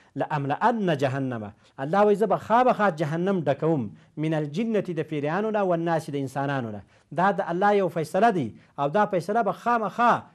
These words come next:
صادقه کیږي، رښتیا کیږي، به ځکه چې د الله هره خبره هغه رښتیا دی. هره خبره چې الله موږ ته په قرآن کې کوي، د هغې بدلون نسته، د هغې دروغ نسته. دارنګ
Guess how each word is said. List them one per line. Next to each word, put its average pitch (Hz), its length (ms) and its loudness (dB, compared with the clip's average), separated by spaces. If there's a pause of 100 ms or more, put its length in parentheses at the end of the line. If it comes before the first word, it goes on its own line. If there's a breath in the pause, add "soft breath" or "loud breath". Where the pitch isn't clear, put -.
(120)
صادقه 175 540 -4
کیږي، 180 480 -2
رښتیا 160 340 -2
کیږي، 214 260 -2
به 156 100 -4
ځکه 202 220 -4
چې 180 120 -14
د - 20 -2
الله 185 320 0 (100)
هره 262 260 4
خبره 196 260 2
هغه 180 120 2
رښتیا 165 320 0 (100)
دی. 110 100 -10 (460 soft breath)
هره 247 180 4
خبره 214 280 0
چې - 180 -6
الله 202 180 0
موږ 202 140 -4
ته 190 60 -4
په 170 160 -12
قرآن 196 240 0
کې 185 160 -8
کوي، 196 160 -4
د 165 80 -2
هغې 165 340 0 (340 loud breath)
بدلون 180 400 0
نسته، 151 280 -4 (360 soft breath)
د 151 40 -4
هغې 160 380 0 (380 loud breath)
دروغ 160 280 2
نسته. 117 320 -10 (1800 soft breath)
دارنګ 185 260 2